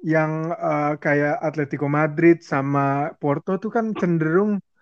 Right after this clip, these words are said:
mainnya lebih reaktif ya. Mereka nunggu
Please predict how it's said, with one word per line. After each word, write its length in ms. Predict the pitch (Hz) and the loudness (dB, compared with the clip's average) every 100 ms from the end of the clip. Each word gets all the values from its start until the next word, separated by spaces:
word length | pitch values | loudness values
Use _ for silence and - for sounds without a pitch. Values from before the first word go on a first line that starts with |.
| - - - | -20 -12 0
mainnya 400 | 147 147 175 208 | 2 4 4 2
lebih 280 | 175 143 147 | 2 2 2
reaktif 540 | 139 127 - 175 - | 2 0 -2 -6 -4
ya. 80 | 123 | -6
Mereka 280 | 127 135 156 | -6 -4 -4
nunggu 580 | 147 139 135 139 175 | -2 -2 -2 0 0